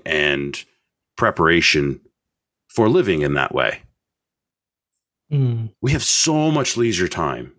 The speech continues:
Speaker 1: in modern society, and our technology has enabled that. It's given us
Speaker 2: Mm-hmm.
Speaker 1: way more leisure time than we ever have had in history, because
Speaker 2: Mm-hmm.
Speaker 1: so much time in history, it,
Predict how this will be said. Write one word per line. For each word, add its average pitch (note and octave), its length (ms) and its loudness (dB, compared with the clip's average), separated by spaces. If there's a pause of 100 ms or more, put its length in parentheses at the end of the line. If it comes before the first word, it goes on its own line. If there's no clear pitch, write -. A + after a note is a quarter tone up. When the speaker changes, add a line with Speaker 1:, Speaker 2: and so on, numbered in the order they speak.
(100)
Speaker 1:
in F2+ 120 0
modern E2+ 240 2
society, D2 400 0
and A#2 160 2
our G#2 100 -2
technology A#2+ 960 0 (880)
has G#2 460 0 (340)
enabled B2+ 520 0
that. - 300 -4 (440)
It's - 180 0
given C3+ 400 0
us D3 220 0
Speaker 2:
Mm-hmm. C3 100 -2
Speaker 1:
way D#3 360 2
more A2+ 180 2
leisure F#2+ 320 0
time E2+ 240 -2
than D#2+ 80 0
we F2 220 0
ever A2 280 2
have F2 140 -2
had E2+ 240 0
in C#2 80 -6
history, - 500 -4 (720)
because G#2+ 240 4
Speaker 2:
Mm-hmm. - 100 2
Speaker 1:
so A2 160 4
much A#2+ 220 2
time F#2 300 2
in F#2+ 60 2
history, D#2+ 440 0
it, - 160 -4